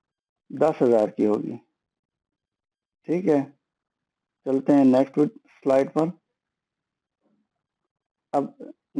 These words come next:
अ, next question है कि कौन इसमें invest कर सकता है?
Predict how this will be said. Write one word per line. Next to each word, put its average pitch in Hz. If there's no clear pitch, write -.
अ, 143
next 143
question 180
है 170
कि 175
कौन 170
इसमें 151
invest 131
कर 127
सकता 131
है? 143